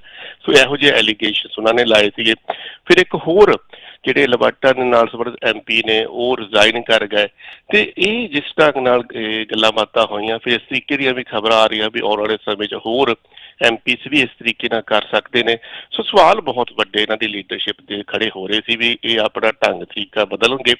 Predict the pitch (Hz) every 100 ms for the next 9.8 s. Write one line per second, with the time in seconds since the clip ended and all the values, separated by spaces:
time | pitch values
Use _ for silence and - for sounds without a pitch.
0 | - - - - 123 113 113 104 104 107
1 | 98 107 - 107 107 104 - 101 95 90
2 | 104 110 107 104 110 107 104 - 101 101
3 | - 101 - 104 104 101 98 120 147 139
4 | - - - - - - 226 - 196 233
5 | 202 196 196 - 143 190 214 220 196 139
6 | 131 127 - 117 110 - 117 113 - 117
7 | - - 101 101 95 85 - - - -
8 | 175 190 160 139 143 - 120 143 147 139
9 | 127 135 143 139 127 120 123